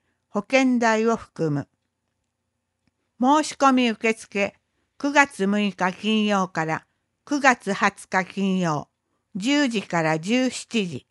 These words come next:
申し込み方法、メール、インフォアイエヌエフオーアットマーク雲仙、ユーエヌゼットイーエヌハイフンジオパーク、ジーイーオーピーエーアールケードッ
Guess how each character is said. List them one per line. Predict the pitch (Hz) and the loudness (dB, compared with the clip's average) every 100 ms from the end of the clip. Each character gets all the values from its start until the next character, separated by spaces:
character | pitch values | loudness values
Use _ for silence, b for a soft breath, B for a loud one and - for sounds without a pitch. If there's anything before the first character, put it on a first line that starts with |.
| _ _ _ _ _ _ _ _ _ - | _ _ _ _ _ _ _ _ _ 0
申 | 262 302 | 2 2
し | - | 0
込 | 285 269 | 0 2
み | 269 | 2
方 | 254 220 | 2 2
法、 | 160 156 131 - _ _ _ _ | 0 -4 -6 -10 _ _ _ _
メ | 202 247 240 | 2 4 4
ー | 233 | 2
ル、 | 226 220 _ _ _ _ - | 2 0 _ _ _ _ -2
イ | 269 262 | 2 2
ン | |
フ | 180 147 | 0 -4
ォ | - _ _ _ - | -6 _ _ _ 0
ア | 247 | 2
イ | 285 277 | 4 2
エ | 277 | 2
ヌ | 214 185 | 2 0
エ | |
フ | 185 208 | -2 -2
オ | 202 196 143 - | 0 0 0 -4
ー | 202 | -4
ア | |
ッ | 214 - | -4 0
ト | 254 | 2
マ | 240 226 | 4 2
ー | 185 | 2
ク | - 147 - - | -6 -16 -16 -4
雲 | 247 233 165 | 0 2 0
仙、 | 147 127 170 _ _ _ _ | -2 -4 -8 _ _ _ _
ユ | 214 269 277 | 0 2 2
ー | |
エ | 269 262 | 2 2
ヌ | 202 | 2
ゼ | 175 196 | 0 -2
ッ | - - | -2 -2
ト | 226 | 0
イ | 220 214 208 | 0 -2 -2
ー | |
エ | 202 | -2
ヌ | 170 - _ | -2 -8 _
ハ | - 269 | 0 2
イ | 254 | 2
フ | - 170 | -2 -4
ン | 135 - _ _ | -4 -8 _ _
ジ | 170 214 | -4 2
オ | 269 | 2
パ | 247 240 165 | 2 0 0
ー | 151 - | -2 -12
ク、 | - - _ _ _ | -16 -16 _ _ _
ジ | 185 233 | -4 0
ー | 262 254 247 247 240 | 0 0 0 0 0
イ | |
ー | 226 220 | 2 2
オ | 160 | 0
ー | |
ピ | - 233 240 240 | -4 -2 0 2
ー | 233 226 | 2 0
エ | - | -2
ー | 208 226 | 0 0
ア | |
ー | 220 | 2
ル | 214 | -2
ケ | - 214 180 - 190 | -4 -2 -2 -2 -4
ー | |
ド | |
ッ | 214 | -4